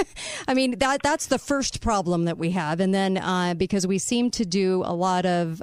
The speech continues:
of their bidding and we seem to have this very cohesive relationship with them. And so that's the, that's the larger question, but you're right. I mean,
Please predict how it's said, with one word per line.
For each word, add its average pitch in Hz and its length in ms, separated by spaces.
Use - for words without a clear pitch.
of 170 280
their 180 140
bidding 185 400
and 180 120
we 175 80
seem 196 300
to 190 60
have 175 180
this 170 160
very 180 200
cohesive 180 680
relationship 180 720
with 170 160
them. 170 240
And 180 180
so 226 160
that's 262 240
the, 208 100
that's 226 340
the 196 100
larger 214 380
question, 175 500
but 180 140
you're 180 180
right. 180 420
I 185 120
mean, 185 320